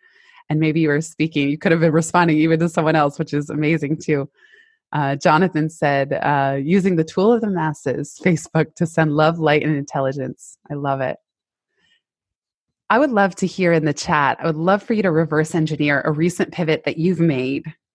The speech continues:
This could be pandemic related, or maybe it's a recent career or business pivot. Try to connect the dots. What did the two things have in common?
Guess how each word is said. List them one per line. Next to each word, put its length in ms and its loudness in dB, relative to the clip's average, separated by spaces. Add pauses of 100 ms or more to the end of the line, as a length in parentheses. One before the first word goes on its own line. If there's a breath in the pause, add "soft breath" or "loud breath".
(520)
This 220 0
could 200 -4
be 140 -4
pandemic 580 0
related, 640 0
or 100 -4
maybe 440 2
it's 260 0
a 240 -2
recent 380 -2
career 340 0
or 140 -2
business 420 -2
pivot. 380 -2 (640)
Try 400 0
to 80 2
connect 420 0
the 60 2
dots. 560 -2
What 240 0
did 160 0
the 80 2
two 280 -4
things 420 -2
have 220 0
in 120 -4
common? 540 -2